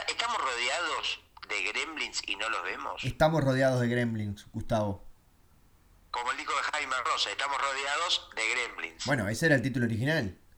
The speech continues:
Speaker 2: Y la C N N
Speaker 1: Claro.
Speaker 2: le pidió que lo cortara.
Speaker 1: También te das cuenta cómo todas las cosas se encadenan cuando uno parece que algo no va a tener sentido,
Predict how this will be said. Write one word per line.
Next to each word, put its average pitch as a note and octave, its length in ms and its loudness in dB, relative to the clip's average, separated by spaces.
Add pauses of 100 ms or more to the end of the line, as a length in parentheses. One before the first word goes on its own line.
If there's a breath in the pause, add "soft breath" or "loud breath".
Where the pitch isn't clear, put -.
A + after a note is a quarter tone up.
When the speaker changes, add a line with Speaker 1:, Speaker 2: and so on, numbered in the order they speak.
(220)
Speaker 2:
Y A2+ 80 -4
la A2 140 2
C C#3 240 0
N C3+ 100 0
N C#3+ 80 2
Speaker 1:
Claro. D#3+ 160 2
Speaker 2:
le D3 60 4
pidió C#3 340 4
que C3 80 -2
lo B2 100 0
cortara. A#2 520 2 (760)
Speaker 1:
También F#2+ 600 -4 (100)
te F2+ 160 -4
das G#2 280 -2
cuenta F2 720 -8 (880)
cómo A#3 400 -6
todas G#3+ 280 -2
las E3+ 100 -2
cosas - 360 0
se E3 80 -6
encadenan C#3+ 960 -4 (580)
cuando D3+ 400 -4
uno G#3 340 -6
parece D#3 540 0
que - 400 -6 (1000)
algo E3 320 -4
no E3+ 100 -2
va E3 80 -2
a D3+ 40 -6
tener C#3+ 220 -4
sentido, D3 720 -4